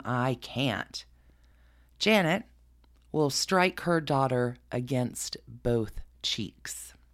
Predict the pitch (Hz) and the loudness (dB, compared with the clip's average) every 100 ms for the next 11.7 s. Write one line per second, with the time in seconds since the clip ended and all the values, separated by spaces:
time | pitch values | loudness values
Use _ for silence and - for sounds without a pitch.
0 | - - _ - _ - - - - - | -20 -20 _ -20 _ -20 -20 -20 -20 -2
1 | 214 240 262 214 208 180 165 160 147 - | 2 4 4 4 2 2 2 2 0 0
2 | 156 123 165 151 147 139 - 135 131 120 | -2 0 2 4 4 0 2 4 4 2
3 | 117 104 - _ - 143 151 147 143 135 | -2 -6 -12 _ 2 8 8 6 2 2
4 | 127 131 131 143 139 - 123 - - 151 | 2 2 2 4 2 2 -4 -4 -2 2
5 | 143 135 123 110 135 127 98 71 73 - | 2 2 0 -2 0 2 2 0 -4 -10
6 | 127 151 139 123 120 - 143 135 127 123 | -2 2 2 0 -2 -2 0 0 2 2
7 | 120 - - - - - - - 160 175 | 2 0 -8 -20 -20 -20 -20 2 4 4
8 | - 147 156 180 151 131 - 165 151 131 | 2 2 4 6 6 4 4 0 0 -2
9 | 165 196 190 156 143 135 127 127 127 120 | 0 2 2 2 4 4 4 2 2 0
10 | 127 120 110 - 127 123 117 113 110 - | 0 -2 -2 0 2 2 2 0 0 -2
11 | 107 98 110 95 - 62 | -2 -2 -4 -4 -8 -14